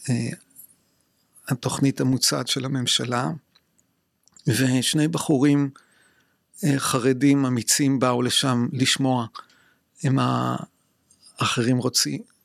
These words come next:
כאילו, מה קורה פה. ואחד מהם שהתחיל ל-,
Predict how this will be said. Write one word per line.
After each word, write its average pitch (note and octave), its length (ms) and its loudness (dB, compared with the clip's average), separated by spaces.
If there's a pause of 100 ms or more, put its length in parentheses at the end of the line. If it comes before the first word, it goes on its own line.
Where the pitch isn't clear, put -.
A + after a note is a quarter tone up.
כאילו, B2+ 240 -2
מה B2+ 120 0
קורה B2 300 -2
פה. C3+ 260 -4 (840)
ואחד D3 320 -2
מהם E3 160 2
שהתחיל C#3+ 480 2
ל-, C#3+ 300 2